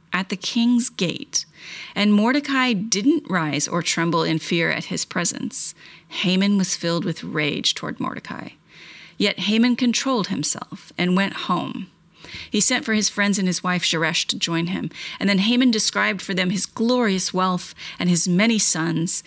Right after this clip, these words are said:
He told them all how the king had honored him and promoted him in rank over all of the other officials and the royal staff. What's more," Haman added, "Queen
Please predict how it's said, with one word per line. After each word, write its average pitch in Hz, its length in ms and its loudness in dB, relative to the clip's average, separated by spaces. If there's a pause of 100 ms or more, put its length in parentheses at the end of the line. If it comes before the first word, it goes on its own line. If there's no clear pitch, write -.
(220)
He 220 100 0
told 233 180 2
them 208 140 4
all 220 220 4
how 214 180 0
the 190 80 -2
king 214 240 0
had 214 220 0
honored 220 280 2
him 175 160 2
and 165 140 0
promoted 196 480 2
him 185 160 4
in 170 120 0
rank 185 260 0
over 180 340 -2
all 226 260 2
of 226 80 2
the 202 140 0
other 190 220 0
officials 170 440 0
and 175 140 2
the 170 80 4
royal 160 320 2
staff. - 580 -6 (560)
What's - 260 0
more," 240 520 4
Haman 180 340 2
added, 156 400 -2 (340)
"Queen 262 300 4